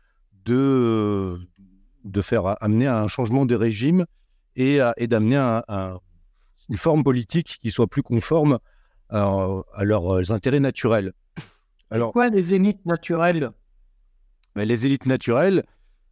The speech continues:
Speaker 1: ben, ce sont les forces, euh, moi, ce que j'appellerais les forces produ-, productrices, euh, celles qui produisent la, la richesse de, de la nation, celles qui font, qui créent vraiment le bien commun et qui sont, euh,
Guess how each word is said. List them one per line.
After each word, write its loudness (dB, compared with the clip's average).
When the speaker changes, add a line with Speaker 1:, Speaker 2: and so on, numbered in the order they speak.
Speaker 1:
ben, -6
ce -6
sont 0
les 2
forces, -4
euh, 2
moi, 0
ce -16
que -4
j'appellerais 0
les 0
forces -6
produ-, -2
productrices, -2
euh, 0
celles -4
qui -8
produisent -2
la, 0
la 2
richesse -2
de, 2
de 0
la 2
nation, 0
celles -6
qui -6
font, -2
qui -10
créent -2
vraiment 0
le 0
bien -2
commun 0
et -6
qui -10
sont, 0
euh, 0